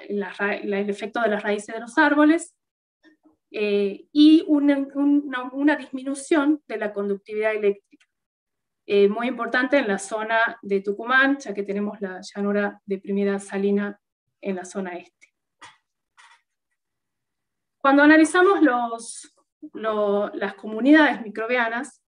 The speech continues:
observamos distintos índices de diversidad. En nuestro caso, observamos que los sistemas silvopastoriles aumentaron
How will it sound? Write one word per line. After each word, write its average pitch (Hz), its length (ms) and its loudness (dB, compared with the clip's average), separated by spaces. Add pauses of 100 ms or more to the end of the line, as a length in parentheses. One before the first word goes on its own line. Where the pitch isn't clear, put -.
(640)
observamos 285 480 4
distintos 294 400 4
índices 262 440 -6
de 190 80 -4
diversidad. 190 640 -8 (680)
En - 80 -8
nuestro 214 260 -6
caso, 285 680 4
observamos 247 580 -2
que 240 420 -10 (760)
los 208 160 -6
sistemas 240 540 -2
silvopastoriles 269 1080 0 (540)
aumentaron 240 1000 0